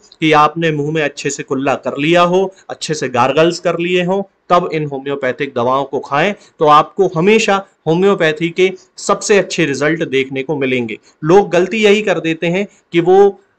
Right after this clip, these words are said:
प्याज खाना छोड़ देते हैं, कच्चा प्याज, लहसुन, अदरक, हींग सब खाना छोड़ देते हैं,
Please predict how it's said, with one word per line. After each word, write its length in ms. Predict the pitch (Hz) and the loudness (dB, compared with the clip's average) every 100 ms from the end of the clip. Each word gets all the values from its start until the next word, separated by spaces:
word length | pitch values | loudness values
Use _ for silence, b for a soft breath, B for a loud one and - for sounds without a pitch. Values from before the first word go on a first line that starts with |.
| _ | _
प्याज 280 | 160 170 170 | 2 2 2
खाना 260 | 180 180 185 | -2 -2 -2
छोड़ 240 | 180 175 | -2 -2
देते 280 | 175 180 185 | 0 -2 -2
हैं, 140 | 185 | -2
कच्चा 340 | 180 151 - 170 | -2 -4 0 0
प्याज, 420 | 170 170 170 156 | 2 2 2 2
लहसुन, 540 | 139 151 160 175 175 | 2 2 0 -2 0
अदरक, 400 | 156 151 165 165 165 | 0 0 0 0 0
हींग 220 | 165 170 | -2 0
सब 200 | 165 185 | -2 -2
खाना 280 | - 170 170 | 0 0 0
छोड़ 240 | 156 151 | -2 -4
देते 240 | 147 151 160 | -2 -2 -2
हैं, 160 | 180 | -4